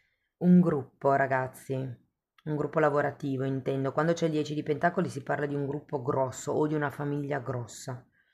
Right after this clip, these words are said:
ok? E c'è un asso di coppe, quindi per qualcuno può rappresentare magari una nascita in famiglia,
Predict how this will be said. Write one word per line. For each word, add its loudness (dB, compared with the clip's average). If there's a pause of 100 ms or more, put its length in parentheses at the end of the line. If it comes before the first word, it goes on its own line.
(580)
ok? -4 (1120)
E 0
c'è 2
un 4
asso 0
di 2
coppe, 2
quindi 0
per 0
qualcuno 2
può 4
rappresentare 2
magari 4
una 4
nascita 0
in -2
famiglia, 2